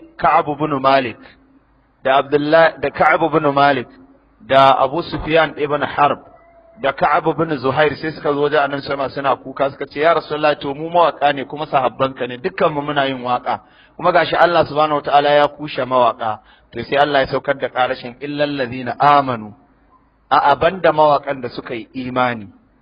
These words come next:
"Wa amilus salihati," suka kuma yi aiki nagari. "Wa, wa zakarullaha kathiran," kuma suka ambaci Allah da yawa. "Wantasaru,"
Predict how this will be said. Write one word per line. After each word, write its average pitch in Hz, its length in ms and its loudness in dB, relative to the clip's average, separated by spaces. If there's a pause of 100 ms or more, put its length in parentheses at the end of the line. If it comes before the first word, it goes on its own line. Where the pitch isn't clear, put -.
(500)
"Wa 151 280 4
amilus 143 420 -4
salihati," 147 840 -4 (380)
suka 165 280 -4
kuma 147 260 -2
yi 143 100 2
aiki 151 440 -2
nagari. 127 500 -2 (880)
"Wa, 170 340 2
wa 165 160 4
zakarullaha 160 760 0
kathiran," 139 540 -8
kuma 165 220 -10
suka 190 280 -6
ambaci 139 380 -4
Allah 156 440 0
da 127 100 -6
yawa. 147 280 2
"Wantasaru," 151 1300 -2